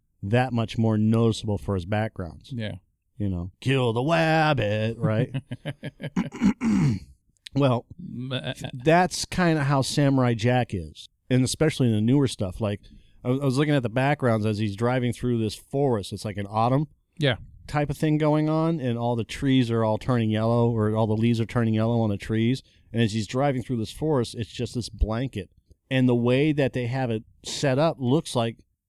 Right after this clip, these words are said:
Speaker 1: a beautiful painting.
Speaker 2: Yeah.
Speaker 1: You know, uh,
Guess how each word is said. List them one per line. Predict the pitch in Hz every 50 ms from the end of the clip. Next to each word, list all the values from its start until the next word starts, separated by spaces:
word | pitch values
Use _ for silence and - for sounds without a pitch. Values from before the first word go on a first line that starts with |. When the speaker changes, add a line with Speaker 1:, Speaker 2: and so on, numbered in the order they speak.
| _ -
Speaker 1:
a | 131 120
beautiful | 113 107 104 120 131 156 156 156 131 - 110
painting. | - - 101 127 135 127 95 73 - - - - -
Speaker 2:
Yeah. | 151 139 123 95 - - - - -
Speaker 1:
You | 110 110 107
know, | 101 98 92 92 107 113 _ _ _ _ _ _ _ _ -
uh, | 110 110 110 123 120